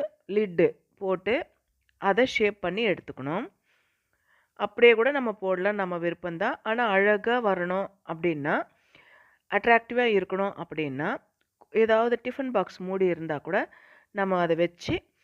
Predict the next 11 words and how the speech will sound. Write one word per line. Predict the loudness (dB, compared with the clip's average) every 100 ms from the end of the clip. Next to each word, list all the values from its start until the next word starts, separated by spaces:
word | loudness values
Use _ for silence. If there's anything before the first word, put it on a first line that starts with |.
| _ _ _ _ _ -6
இந்த | -2 0
மாதிரி | 0 0 0 0 -2 _ _ -6
ரவுண்ட் | 2 2 2 -2
பண்ணிட்டு | -4 -4 -4 -4 -6 -4
எடுத்தா | -2 -2 -4 -4 -2
ஈஸியா | -2 -2 -4 -6
டக்குன்னு | -6 -8 -6 -4
வந்துரும். | -4 -6 -12 _ _ _ _ _ _ _ _ _ _ _ _ _ _ _ _ _ _ _ _ _
பாருங்க, | -4 -2 -2 -4 -6 -8
ஈஸியா | -4 -2 0 0
வந்துடுது. | 0 -6 -10 -8